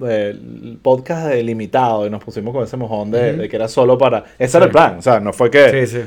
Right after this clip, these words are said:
Speaker 1: nos metimos, o sea, inventamos algo que no era, sino que el plan original era hacer algo solo para las elecciones, pero nos gustó y, y quedó.
Speaker 2: Exacto.
Speaker 1: Pero era mucho de vamos a hablar de política gringa y de, y de temas gringos,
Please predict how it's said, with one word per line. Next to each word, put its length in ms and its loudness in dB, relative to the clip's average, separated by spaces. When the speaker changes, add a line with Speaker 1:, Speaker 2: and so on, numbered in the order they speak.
Speaker 1:
nos 140 -4
metimos, 380 -4
o 20 -20
sea, 180 -2
inventamos 560 -6
algo 220 2
que 80 -4
no 220 -6
era, 180 -4
sino 240 -12
que 80 -8
el 80 -8
plan 180 -6
original 460 0
era 140 2
hacer 200 2
algo 240 4
solo 240 0
para 160 0
las 80 -4
elecciones, 560 -10
pero 220 2
nos 120 -4
gustó 440 -8
y, 420 -6
y 40 -10
quedó. 180 0
Speaker 2:
Exacto. 440 2
Speaker 1:
Pero 240 6
era 120 6
mucho 400 2
de 80 6
vamos 280 0
a 20 -2
hablar 240 2
de 80 -8
política 440 0
gringa 400 -2
y 40 2
de, 340 2
y 80 -8
de 120 -4
temas 300 -6
gringos, 340 -8